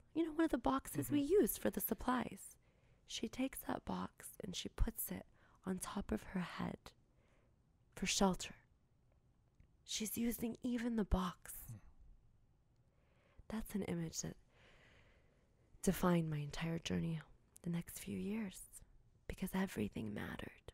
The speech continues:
Speaker 1: Everything mattered for them to survive, and everything still matters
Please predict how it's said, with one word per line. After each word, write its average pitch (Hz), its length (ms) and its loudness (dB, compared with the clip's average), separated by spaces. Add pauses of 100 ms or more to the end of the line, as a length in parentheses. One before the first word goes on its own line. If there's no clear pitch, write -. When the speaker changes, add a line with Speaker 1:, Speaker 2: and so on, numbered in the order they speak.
(440)
Speaker 1:
Everything 233 1000 4
mattered 180 580 -4 (600)
for - 80 -8
them - 240 -6
to - 80 -14
survive, - 540 -8 (460)
and 185 100 -2
everything 190 380 -6
still 208 340 0
matters - 600 -8